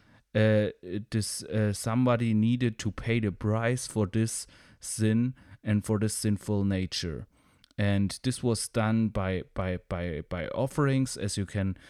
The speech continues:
see in the Old Covenant. The, the people of Israel, they, they re-, regularly needed to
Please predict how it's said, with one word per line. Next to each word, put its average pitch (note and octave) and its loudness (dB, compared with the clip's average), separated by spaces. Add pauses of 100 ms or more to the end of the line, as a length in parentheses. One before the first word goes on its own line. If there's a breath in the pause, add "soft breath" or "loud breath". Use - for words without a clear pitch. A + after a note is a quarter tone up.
(140)
see - -2
in G#2+ 4
the F#2+ 2
Old G2 -2
Covenant. A#2+ 2 (380 loud breath)
The, G2 2
the F#2 0
people A2 0
of F#2 -4
Israel, A#2 2
they, G2 0 (360)
they G2 0 (100)
re-, G#2+ 0
regularly A2 2
needed A2+ 4
to G2+ 2